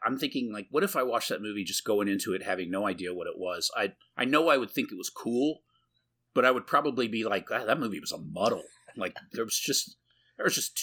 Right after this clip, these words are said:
too much goofiness going on in there, you know? And then the whole, you know, I know addiction is, is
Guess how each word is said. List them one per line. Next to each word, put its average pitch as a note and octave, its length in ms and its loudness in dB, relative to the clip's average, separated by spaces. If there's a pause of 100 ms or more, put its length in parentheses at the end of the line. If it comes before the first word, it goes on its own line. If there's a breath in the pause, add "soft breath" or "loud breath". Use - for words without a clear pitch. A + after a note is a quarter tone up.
too E3 160 0
much - 380 0
goofiness - 600 -2
going E2+ 240 -8
on D#2+ 220 -10
in E2 120 -18
there, D2+ 320 -8
you F2 140 -12
know? G2 180 0
And A#2 140 0
then C#3+ 120 0
the D3 80 2
whole, F3+ 420 2 (680)
you D3 140 -2
know, A#2+ 260 2 (500)
I D#3+ 100 2
know E3+ 200 4
addiction A#2+ 480 0
is, - 240 -2
is F#2 320 -4